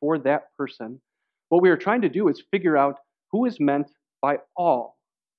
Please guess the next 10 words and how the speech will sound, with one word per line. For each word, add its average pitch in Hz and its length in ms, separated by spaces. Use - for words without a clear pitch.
when 139 120
Paul 170 200
writes - 600
what 147 120
he - 60
does 127 280
in 127 80
Romans 127 320
chapter 120 260
three. 123 200